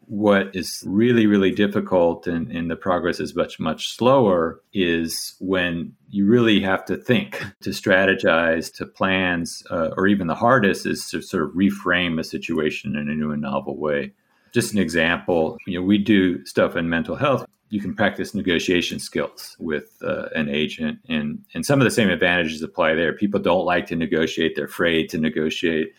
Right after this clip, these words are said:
Uh, they find it really aversive, but they feel more comfortable practicing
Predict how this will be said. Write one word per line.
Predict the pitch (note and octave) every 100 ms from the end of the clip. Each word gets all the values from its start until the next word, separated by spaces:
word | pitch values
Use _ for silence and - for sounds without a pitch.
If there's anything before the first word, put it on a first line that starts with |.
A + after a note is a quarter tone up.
| - - -
Uh, | D#2+
they | D#2
find | F2+ D#2+
it | D#2+
really | D#2+ D#2
aversive, | E2+ A2+ A2 G2 F2+
but | F2+ F2
they | E2+
feel | - F2
more | E2+ E2+
comfortable | - G2 - F#2+ D#2+
practicing | D#2+ F#2 E2 - E2 - D2+ D2